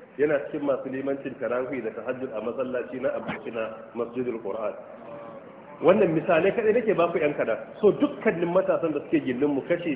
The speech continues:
casa'in da tara cikin ɗari haka suke. Shehu na Allah haka yake, Shamun haka yake. Dukkanin su karatun boko suka yi. Wannan kawai misalai nake ba ku.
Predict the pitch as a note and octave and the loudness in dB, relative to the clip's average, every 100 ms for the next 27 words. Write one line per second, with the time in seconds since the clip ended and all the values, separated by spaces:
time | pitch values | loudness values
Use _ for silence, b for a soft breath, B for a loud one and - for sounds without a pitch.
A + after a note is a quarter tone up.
0 | - B2+ C#3 D3+ D3 D3+ C3+ - D3+ D3 | -2 -4 -2 -4 -2 -2 -2 -2 -2 0
1 | B2+ B2+ B2+ A#2 A2+ - - - - - | 0 -2 -2 -6 -10 -14 -16 -20 -20 -18
2 | - - - - - - - - - - | -18 -18 -18 -18 -18 -18 -20 -18 -18 -18
3 | - - - - - - - - - - | -18 -18 -18 -18 -18 -18 -18 -18 -18 -18
4 | - - - - - - - - - - | -18 -18 -18 -18 -18 -16 -16 -16 -16 -16
5 | - - G#3+ G3 E3+ D#3+ D#3+ D#3 C#3 C#3+ | -4 12 12 12 6 4 4 4 2 0
6 | B2+ A#2 A2 G#2+ - - - - - D#3+ | -2 -2 -4 -10 -12 -18 -20 -14 2 4
7 | F#3+ A3 E3 E3 D3 B2+ - B2 - - | 6 6 6 0 0 -2 -4 -10 -12 -20
8 | - - - - - - - - F3 F3+ | -20 -20 -20 -20 -14 0 2 4 6 4
9 | F3 C#3 B2 C#3 C#3 C#3 A#2+ A2+ G2+ F2+ | 4 0 0 0 -4 -4 -8 -10 -12 -12
10 | - - - D#3+ G3 D#3+ F3+ C3 B2 C3 | -16 -18 2 4 4 4 2 2 2 2
11 | B2 C#3 C#3+ C3 G2+ G2+ - | 2 2 0 -2 -2 -4 -4